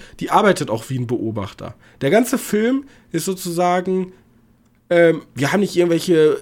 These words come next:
krassen Kamerafahrten, Schnitte, was weiß ich, sondern wir sind reine Beobachter die ganze Zeit und gucken uns eigentlich an, okay, was passiert hier gerade in diesem Prozess und fangen so langsam an, natürlich automatisch, weil wir Menschen sind, uns ein Urteil zu bilden. Und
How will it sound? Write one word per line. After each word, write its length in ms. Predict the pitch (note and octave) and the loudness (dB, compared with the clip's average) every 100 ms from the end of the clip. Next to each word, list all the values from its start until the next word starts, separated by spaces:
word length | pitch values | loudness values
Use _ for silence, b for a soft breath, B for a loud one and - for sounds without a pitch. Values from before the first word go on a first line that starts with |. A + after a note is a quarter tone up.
| - | -6
krassen 340 | - D#3 - E3+ | -6 -4 -4 -4
Kamerafahrten, 960 | - F3 E3 D#3+ - D3+ D#3 E3 E3 | -2 0 0 -2 -2 -2 -2 -4 -4
Schnitte, 440 | - - E3+ F3 D#3 | -4 -4 -6 -4 -4
was 200 | F3 A3 | -4 -4
weiß 160 | G3+ | -6
ich, 160 | A3 G#3+ | -6 -6
sondern 360 | F#3+ F#3 E3 - - B B | -4 -2 -4 -8 -14 B B
wir 100 | D#3+ | -4
sind 200 | E3+ - | -2 2
reine 260 | G3 C4+ | 2 2
Beobachter 640 | G#3 D#3+ E3+ B3 C4 - A3 | 0 0 0 0 -2 -2 -4
die 120 | F#3+ | -2
ganze 360 | F#3 A#3 A#3+ - | -2 -2 -4 -6
Zeit 300 | A3 G#3 G3+ | -4 -4 -4
und 100 | F3+ | -6
gucken 220 | A3+ G#3 | -6 -6
uns 140 | G3 | -4
eigentlich 280 | F3+ F3+ - | -4 -4 -4
an, 200 | F3+ - | -4 -2
okay, 240 | - F3 | -4 -4
was 120 | E3 - | -4 -4
passiert 460 | E3 - G3+ A#3+ | -8 -6 -6 -4
hier 100 | B3+ | -4
gerade 320 | G#3 G3 G#3 | -4 -2 -2
in 80 | G3+ | -2
diesem 200 | G3 F#3+ | -4 -4
Prozess 500 | - F#3 - G3 F#3+ B B B | -6 -8 -6 -6 -6 B B B
und 160 | E3 D#3+ | -6 -4
fangen 340 | - F#3+ G#3 | 0 0 0
so 100 | F3 | -2
langsam 500 | D#3 D#3+ G3+ G3+ F#3+ | 0 0 0 -2 -4
an, 200 | D3 F#3+ | -2 -2
natürlich 460 | F3 - F3+ E3 D3 | -2 -4 -6 -4 -4
automatisch, 640 | D#3 C3+ C#3+ F#3+ F#3 - | -4 -2 0 0 -2 -4
weil 140 | D3 | -4
wir 80 | C#3 | -4
Menschen 380 | C#3 F3 - D#3+ | -4 -4 -6 -4
sind, 220 | D3+ E3 | -2 0
uns 260 | D#3+ E3 - | 0 -2 -6
ein 100 | D3+ | -2
Urteil 400 | F3 F3+ C3 A2 | 2 2 2 -4
zu 180 | - C3 | -4 -6
bilden. 400 | B2+ C#3 G3+ C4 - B B B B B B | -2 -2 -4 -8 -12 B B B B B B
Und 220 | E3 F#3 | 0 0